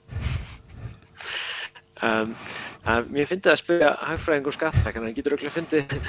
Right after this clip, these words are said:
ýmsar, ýmsar leiðir, en, eh, sko, mín uppáhalds skattahækkun á þessu sinni er, eh, þessi hvalrekaskattur.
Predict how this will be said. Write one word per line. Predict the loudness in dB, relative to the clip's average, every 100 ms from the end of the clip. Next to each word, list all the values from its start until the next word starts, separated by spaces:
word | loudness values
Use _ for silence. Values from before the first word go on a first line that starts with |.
| -6 -2
ýmsar, | 2 6 6 4 -2 -8 -4 0
ýmsar | 0 2 4
leiðir, | 4 4 2
en, | 0 2 2
eh, | 0 0 -8 -14 -18 -20 -10
sko, | -2 2 4 4 0 -2
mín | 0 2 0 0
uppáhalds | 0 0 -2 -2 -2 0
skattahækkun | 0 2 -2 -2 -2 -4 -4
á | -2
þessu | 2 4 8
sinni | 8 6 2 -6 -20 -20 -10 -4
er, | -2 -2
eh, | 0 2 2 2 0 -4 -6
þessi | -6 -4
hvalrekaskattur. | -4 -2 -6 -10 -12 -14 -20